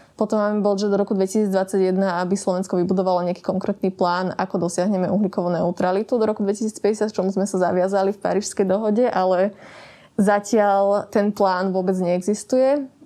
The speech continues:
A existuje nejaký nízkouhlíkový, ktorý ale vôbec vlastne nemyslí na to, že čo sa stane po roku dvetisíctridsať do roku dvetisícpäťdesiat.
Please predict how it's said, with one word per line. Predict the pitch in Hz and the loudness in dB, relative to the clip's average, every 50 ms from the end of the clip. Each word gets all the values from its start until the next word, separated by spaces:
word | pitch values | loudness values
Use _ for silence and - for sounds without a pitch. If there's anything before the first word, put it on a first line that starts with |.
| - _ _ | -20 _ _
A | - 190 185 180 180 180 180 180 | -4 -4 -2 -2 -4 -2 -4 -2
existuje | - 190 196 202 - - 190 | 0 0 -2 0 0 -2 0
nejaký | 185 185 190 - 202 | 0 -2 -2 0 -2
nízkouhlíkový, | 185 180 180 - - 190 185 185 202 208 180 175 - - 185 185 185 | -2 -2 -4 -2 -4 -2 0 0 0 0 -2 -2 -2 -2 -2 -2 -4
ktorý | - - 190 185 | -2 -2 0 0
ale | 185 180 180 180 180 | 2 0 0 -2 -2
vôbec | 175 175 180 185 180 180 180 180 - - - - | -2 -2 -2 0 0 -2 -2 -2 -8 -12 -12 -6
vlastne | - 190 185 190 - - 196 185 | -2 -2 -2 0 0 -2 0 0
nemyslí | 175 175 175 190 - - 202 180 175 | 0 0 -2 -4 -2 0 0 2 2
na | 175 175 170 180 | 2 0 -2 -2
to, | - | -4
že | 190 190 185 | -4 -4 -4
čo | - 190 | -4 -6
sa | - - | -6 -6
stane | 202 - - 175 185 | -4 -4 -2 -2 -2
po | 180 - 175 | -2 -2 -2
roku | 180 185 - | -4 -2 -2
dvetisíctridsať | 180 165 170 - 214 220 214 - - 190 180 185 - - _ - 185 196 190 - 196 | -2 -2 -2 -2 -2 -4 -2 -2 -2 -2 -2 -2 -6 -14 _ -2 -2 -2 0 -2 -2
do | 180 185 | 0 0
roku | 185 190 190 | -2 -2 -4
dvetisícpäťdesiat. | 175 175 185 - 214 208 - - 196 175 180 190 - - 240 262 285 285 | -4 -4 -4 -4 -6 -8 -4 -4 -2 -2 0 -2 0 0 0 0 0 -2